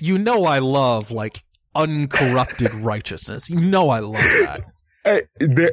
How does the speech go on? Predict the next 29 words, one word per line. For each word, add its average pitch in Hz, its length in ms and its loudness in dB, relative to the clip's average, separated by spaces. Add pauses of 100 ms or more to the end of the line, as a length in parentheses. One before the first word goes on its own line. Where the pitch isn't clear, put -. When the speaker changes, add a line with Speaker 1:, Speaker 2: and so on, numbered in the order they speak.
Speaker 2:
y-, 147 280 -10
you 151 140 2
know 165 120 2
what's 226 180 0
funny 113 220 0
about 98 280 -2
it, - 60 -10
right? 95 300 -2
Is, 110 460 0
is, 101 400 -2 (680)
<sighs> - 500 -10
are 165 80 2
you, 143 120 0 (240)
American 151 460 2 (180)
television 110 400 0
has 101 160 -2
corrupted 92 500 -6
me, 90 60 -2
right? 92 200 0
Because 113 300 0
you 135 220 0
think 151 200 0
he's 127 200 -2
gonna 117 220 2
find 107 360 0
his 104 180 0
way 92 200 2
back, - 560 -10
right? 101 300 2